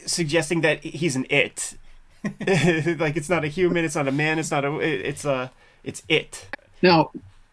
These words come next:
Speaker 2: 'cause actually this is, this is, this, this, this is the third book. This is, like, for me, it was a trilogy, and this is the conclusion of it.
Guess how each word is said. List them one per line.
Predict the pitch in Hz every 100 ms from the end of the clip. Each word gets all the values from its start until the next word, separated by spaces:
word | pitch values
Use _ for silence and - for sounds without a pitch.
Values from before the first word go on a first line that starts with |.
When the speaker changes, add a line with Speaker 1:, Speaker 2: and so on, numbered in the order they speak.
| _ _ -
Speaker 2:
'cause | 175
actually | 208 294 - 214
this | 208 -
is, | 185
this | 143 151 190
is, | 185 160
this, | 170 - -
this, | - 151 _ _ _
this | 180 208
is | 202
the | 185
third | 151 - 185 151
book. | 147 147 147
This | 156 180
is, | 185
like, | 180 147
for | -
me, | 156 160
it | 147
was | 147
a | 139
trilogy, | - 139 123 - 143 117 -
and | -
this | 139 -
is | 139
the | -
conclusion | - 123 - 139 123 123
of | -
it. | -